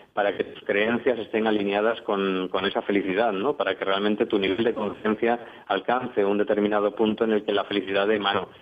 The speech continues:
y no sea consecuencia de las circunstancias externas, ¿no? Con lo cual la respuesta es espectacular porque acaba, pues, eh,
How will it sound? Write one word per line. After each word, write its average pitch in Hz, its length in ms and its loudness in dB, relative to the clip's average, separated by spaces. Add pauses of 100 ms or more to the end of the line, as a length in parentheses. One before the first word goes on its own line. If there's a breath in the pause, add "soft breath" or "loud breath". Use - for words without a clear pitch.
(200 loud breath)
y 104 100 -2
no 101 160 0
sea 107 200 0
consecuencia 104 640 -2
de 98 80 2
las 95 140 0
circunstancias 95 600 -2
externas, 92 600 -2
¿no? 90 160 -8 (320 loud breath)
Con 101 100 -4
lo 101 60 0
cual 117 160 4
la 240 60 2
respuesta 113 560 0
es 113 100 2
espectacular 104 720 -2
porque 101 200 -2
acaba, 107 320 2 (300 loud breath)
pues, 95 160 -10 (100)
eh, 95 100 -8